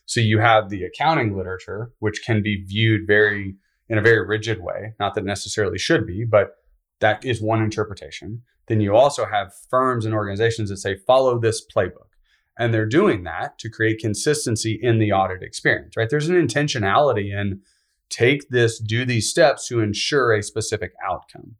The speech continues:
right? And I think when you think about consulting, you think about Embark, you think about hospitality, right? It's how do we create a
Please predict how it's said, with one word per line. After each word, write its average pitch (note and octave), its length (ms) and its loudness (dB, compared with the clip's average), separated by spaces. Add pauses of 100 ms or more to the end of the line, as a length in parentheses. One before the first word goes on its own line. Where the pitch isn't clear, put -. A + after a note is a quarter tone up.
(560)
right? F#2+ 340 -2
And G#2+ 80 0
I G2+ 80 2
think G#2+ 260 -2
when G#2 120 -2
you G2+ 120 -2
think G2+ 200 -6
about F#2+ 240 -2
consulting, D#3+ 600 2
you A2+ 60 0
think A2 200 -4
about F2+ 240 0
Embark, C3 420 2
you A2+ 80 -10
think G#2 120 -8
about G2 260 0 (360)
hospitality, G#2+ 920 0 (180)
right? G2 300 0
It's A2+ 220 -4 (280)
how C3 360 2
do D3 100 4
we A#2 220 0
create A2 800 -2 (140)
a G2 280 -2